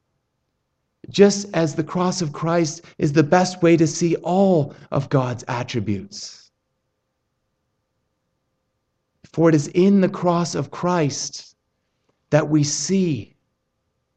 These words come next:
how holy God is and how much he hates sin, our sin, your sin, my sin.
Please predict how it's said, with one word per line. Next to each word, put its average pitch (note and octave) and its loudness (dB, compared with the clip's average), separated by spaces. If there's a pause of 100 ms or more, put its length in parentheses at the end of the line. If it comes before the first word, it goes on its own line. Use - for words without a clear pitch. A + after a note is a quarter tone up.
(1080)
how D#3 -2
holy F3 2 (260)
God D#3 2
is C3+ -2 (160)
and D3 -2
how F3 -2
much F3 0 (220)
he E3+ 0
hates C#3+ 0 (560)
sin, D#3 -2 (520)
our G3+ 0
sin, - -8 (580)
your G3 4
sin, C#3+ -8 (340)
my F#3+ -2
sin. D3 -10